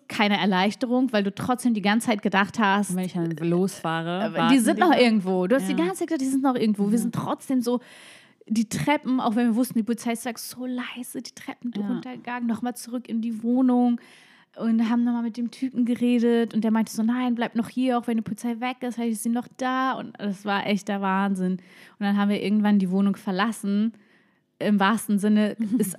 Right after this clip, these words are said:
Speaker 1: einer schon mit seinem Auto, der erwischt wurde, ein Freund von uns, der
Speaker 2: Mhm.
Speaker 1: ist dann mit seinem Auto vorgefahren zum Innenhof, sodass wir nur noch vom Innenhof direkt in sein Auto springen konnten.
Speaker 2: Mhm.
Speaker 1: Und dann sind wir weggedüst und das ist, wir wurden einfach,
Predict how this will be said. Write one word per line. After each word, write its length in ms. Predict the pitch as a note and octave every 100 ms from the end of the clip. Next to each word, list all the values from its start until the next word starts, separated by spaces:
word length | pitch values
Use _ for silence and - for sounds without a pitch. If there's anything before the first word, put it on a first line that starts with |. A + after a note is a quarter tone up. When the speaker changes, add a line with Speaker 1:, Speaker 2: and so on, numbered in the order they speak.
| -
Speaker 1:
einer 400 | G#3 A3+ G#3 G#3
schon 180 | A#3 G#3
mit 140 | G3
seinem 180 | G3 F3+
Auto, 400 | F#3 G#3+ A3 G#3
der 140 | F#3+
erwischt 340 | F#3 A3+ - F3+
wurde, 320 | E3 E3+ F3+
ein 80 | G3
Freund 320 | - G3+ G#3
von 160 | F#3
uns, 400 | E3 F3+ G#3 C4+
der 140 | F3 F3+
Speaker 2:
Mhm. 60 |
Speaker 1:
ist 120 | G#3 -
dann 120 | G#3
mit 100 | G3+
seinem 160 | F#3
Auto 340 | - F#3 G#3 G#3
vorgefahren 600 | - G#3 A3 G#3 G#3 G3+
zum 240 | - G#3+ -
Innenhof, 540 | A3+ A#3 F#3 F#3 G3
sodass 340 | F#3+ F3+ G3
wir 80 | G3+
nur 140 | G3 G3+
noch 240 | G3+ G3+ - _ _ _ _
vom 280 | - - G#3+
Innenhof 340 | - A3+ G#3 G3
direkt 320 | F3+ F#3 G#3+
in 80 | G#3
sein 160 | F#3+ F3 _
Auto 300 | G3+ G#3+ G#3
springen 440 | G3+ - G#3 F#3 F3+
konnten. 480 | F3+ E3+ F3+ G3 -
Speaker 2:
Mhm. 380 | E3+ F3 G3 G3+ _ _ _ -
Speaker 1:
Und 140 | G3+
dann 120 | G3 F#3+
sind 180 | F#3
wir 120 | F3+ F3+
weggedüst 500 | F#3 G3 G3 G3 -
und 80 |
das 140 | F3+ E3+
ist, 180 | F3+ - -
wir 80 | F3
wurden 160 | F3+ -
einfach, 300 | E3+ -